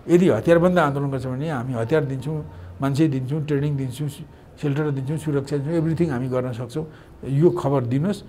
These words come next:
र जे निर्णय हुन्छ हामीलाई सुनाइदिनुहोस् भनेकोले यो मैले उहाँहरू, उनीहरूको कुरा ल्याइदिएको, मेरो ससुरालीमा आएको हुनाले मैले, मलाई भने, मैले त्यो लगिदिनै पऱ्यो। जे हुन्छ निर्णय त्यही होस्, मेरो, यो मेरो, यसमा मेरो कुनै निर्णय दिनु छैन है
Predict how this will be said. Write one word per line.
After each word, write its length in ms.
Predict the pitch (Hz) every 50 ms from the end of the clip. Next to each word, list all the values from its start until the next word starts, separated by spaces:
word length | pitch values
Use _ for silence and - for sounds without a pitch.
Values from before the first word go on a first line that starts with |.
| - - - - - 131
र 360 | 135 143 139 131 120 117 113
जे 200 | 117 127 175 196
निर्णय 220 | 170 175 175 175
हुन्छ 240 | 160 143 131 120 -
हामीलाई 300 | - 127 120 131 127 127
सुनाइदिनुहोस् 500 | - 147 139 135 131 123 131 131 131 113
भनेकोले 500 | 120 113 107 110 110 117 123 143 175 220 - - - - - - - 170
यो 80 | 180
मैले 220 | 165 160 185 185 180
उहाँहरू, 460 | 165 151 143 139 156 147 139 151 170
उनीहरूको 280 | 180 180 170 151 151
कुरा 220 | 143 - 143 123 110 104 101 - - - - - 120
ल्याइदिएको, 420 | 123 127 131 123 131 127 117 127 127
मेरो 180 | 131 139 135
ससुरालीमा 560 | 120 123 143 120 139 139 135 131 131 135 127
आएको 160 | 120 120 113 123
हुनाले 420 | 120 117 117 113 113 110 110 110
मैले, 320 | 113 113 113 113 110 110 107 - - - - - - - - - - 120
मलाई 240 | 117 123 127 139 139
भने, 280 | 131 127 131 143 170 165
मैले 180 | 147 135 127
त्यो 260 | 120 127 127 120 117 127
लगिदिनै 420 | 127 127 127 131 135 151 160 160
पऱ्यो। 280 | 143 147 147 156 165 - - - - - - - -
जे 160 | 143 156 226
हुन्छ 180 | 240 226 214 190
निर्णय 320 | 214 196 196 185 175 139 123
त्यही 200 | - - 143 143
होस्, 180 | 175 208 -
मेरो, 400 | - 160 165 170 165 143 135 135
यो 140 | 151 170 180
मेरो, 260 | 165 151 156 156 151 143 - - - - - -
यसमा 140 | 156 156 185
मेरो 180 | 180 170 165 165
कुनै 300 | 170 208 226 285 285 285
निर्णय 300 | 262 185 165 160 156 147
दिनु 220 | 143 139 135 131
छैन 200 | 120 123 120 113
है 240 | 110 113 123 147